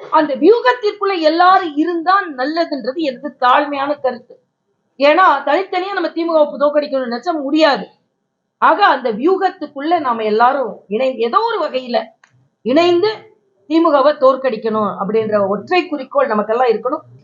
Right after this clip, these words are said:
ஏன் திமுகவை தோற்க-, தோற்கடிக்கணும்னா, ஆயிரம் ரூபாய் மக்களின் உரிமை தொகை பெண்களுக்கு கொடுத்துவிட்டு பெண்களின்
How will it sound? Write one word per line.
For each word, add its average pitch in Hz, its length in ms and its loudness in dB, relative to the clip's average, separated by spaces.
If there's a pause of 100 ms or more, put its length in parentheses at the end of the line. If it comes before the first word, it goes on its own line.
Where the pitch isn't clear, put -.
(200)
ஏன் 359 420 2
திமுகவை 370 440 2
தோற்க-, 262 640 -4
தோற்கடிக்கணும்னா, 214 840 0 (680)
ஆயிரம் 392 520 4
ரூபாய் 427 260 -10
மக்களின் 359 500 -4
உரிமை 349 380 -6
தொகை 302 340 0
பெண்களுக்கு 311 560 0
கொடுத்துவிட்டு 247 480 -4
பெண்களின் 277 480 -2